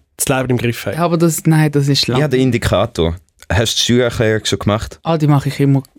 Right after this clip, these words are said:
Speaker 2: eine Woche, nachdem ich sie bekomme.
Speaker 3: Dann hast du das Leben im
Speaker 1: Ich
Speaker 3: Griff.
Speaker 1: eben auch.
Speaker 3: Ja. Äh, ich habe sie da ja zum ersten Mal wirklich noch ohne Verlängerung im Februar oder so gemacht. Darum finde ich, ich habe mein Leben
Speaker 1: Ich mache die im Tag, wo, wo sie kommt.
Speaker 3: Du wartest schon
Speaker 1: Weil
Speaker 3: auf,
Speaker 1: ich
Speaker 3: auf den
Speaker 1: so
Speaker 3: Pöstler,
Speaker 1: geil
Speaker 3: bis sie
Speaker 1: finde,
Speaker 3: bringt.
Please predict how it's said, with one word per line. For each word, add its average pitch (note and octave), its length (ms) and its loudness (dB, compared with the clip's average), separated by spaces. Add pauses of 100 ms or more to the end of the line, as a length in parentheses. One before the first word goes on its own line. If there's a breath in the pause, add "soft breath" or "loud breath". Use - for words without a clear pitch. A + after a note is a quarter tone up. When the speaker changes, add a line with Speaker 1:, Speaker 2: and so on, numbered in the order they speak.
(140)
Speaker 2:
eine C#3 120 0
Woche, D3+ 320 2
nachdem C3+ 340 0
ich C3 80 -2
sie C3+ 140 -2
bekomme. C3 320 -4
Speaker 3:
Dann B2 180 2
hast - 220 0
du A2 40 0
das G2+ 120 0
Leben F#2+ 120 0
im C#3 80 2
Speaker 1:
Ich D3 60 -2
Speaker 3:
Griff. C3 140 -2
Speaker 1:
eben G#2+ 100 0
auch. G2+ 300 -2 (100)
Speaker 3:
Ja. F#2 200 -4 (100)
Äh, A#2+ 80 0
ich D3+ 160 0
habe D#3 100 0
sie A2+ 100 -8
da A#2 200 2
ja A2+ 100 0
zum - 160 -4
ersten A2 320 0
Mal G#2 180 2
wirklich A#2 380 -2
noch G2 400 0
ohne B2 240 2
Verlängerung A2 480 -2 (100)
im F#2+ 320 0
Februar G2 480 0
oder E2+ 140 -2
so E2+ 160 -4
gemacht. - 360 -2 (240 soft breath)
Darum A#2 200 0
finde G#2+ 220 2
ich, F#2+ 40 0
ich - 80 -
habe F2 40 0
mein D#2 200 -2
Leben D2+ 80 0
Speaker 1:
Ich - 40 0
mache D3 320 -2
die C3+ 140 4
im B2 300 0
Tag, B2+ 520 0
wo, A2+ 340 2
wo A2+ 380 0
sie - 140 -2
kommt. C3 580 -2
Speaker 3:
Du A#2 100 2
wartest A2+ 460 0
schon A#2 160 2
Speaker 1:
Weil C3+ 80 4
Speaker 3:
auf, C3 60 2
Speaker 1:
ich A#2+ 120 0
Speaker 3:
auf A#2 220 -2
den A#2 80 0
Speaker 1:
so C#3+ 100 4
Speaker 3:
Pöstler, C3 380 0
Speaker 1:
geil B2+ 300 2
Speaker 3:
bis C#3 80 -6
sie G#2 40 -4
Speaker 1:
finde, C3 300 2
Speaker 3:
bringt. F#2 60 -2